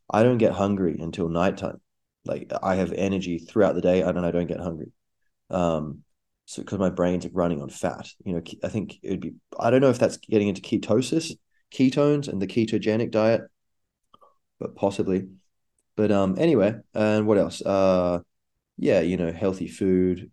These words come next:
uh, you know, eating probiotic food, like drinking kim-, kimchi, eating, um, you know,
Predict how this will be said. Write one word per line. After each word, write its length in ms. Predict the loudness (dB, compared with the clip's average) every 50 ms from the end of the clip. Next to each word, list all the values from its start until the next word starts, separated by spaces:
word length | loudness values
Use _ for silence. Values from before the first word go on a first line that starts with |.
| _ -6
uh, 280 | -4 -2 -2 -2 -4 -4
you 80 | -6
know, 80 | -6 -6
eating 380 | -4 -4 -2 -4 -4 -4 -6 -8
probiotic 920 | -4 -4 -2 0 0 0 0 -2 -4 -6 -10 _ -4 -2 -2 -2 -4 -6
food, 260 | -6 -4 -2 -2 -2
like 180 | -4 -6 -8 -12 _ _ _ _ _ _ _ _ _
drinking 240 | -8 -8 -8 -8 -10
kim-, 380 | -8 -4 -4 -4 -4 -6 -12 -20 _ _
kimchi, 560 | -8 -6 -6 -4 -4 -2 0 0 0 0 0
eating, 560 | 0 -2 -4 -4 -4 -6 -6 -6 -8 -10 -8 -8
um, 340 | -8 -8 -8 -8 -10 -10
you 80 | -10 -10
know, 220 | -10 -8 -10 -12